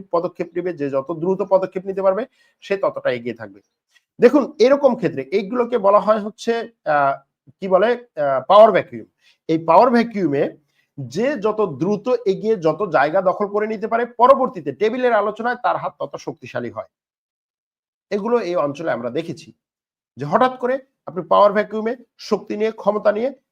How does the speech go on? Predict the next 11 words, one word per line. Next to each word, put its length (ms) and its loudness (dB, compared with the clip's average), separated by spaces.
তারপরে 280 2
আসেন, 240 -4
"ওকে, 160 -10
ঠিক 160 -12
আছে, 180 -16
আসো, 320 -8
ওর 80 -2
সাথে 200 -12
বসো।" 240 -6
তো 180 -4
এক্ষেত্রে 560 0